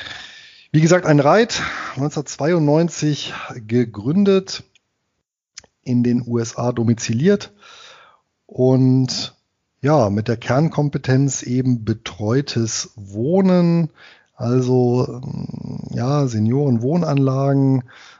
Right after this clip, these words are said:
ähm, mit medizinischen Services. Das ist schon ein, ja, etwas spezielles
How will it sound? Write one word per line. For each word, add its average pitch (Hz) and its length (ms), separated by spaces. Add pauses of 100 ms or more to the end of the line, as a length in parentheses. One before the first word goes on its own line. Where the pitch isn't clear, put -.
(180)
ähm, 117 800 (340)
mit 127 580
medizinischen 120 680
Services. 151 960
Das - 180
ist - 220
schon 127 320
ein, 117 480 (420)
ja, 127 240
etwas - 440 (380)
spezielles 160 1040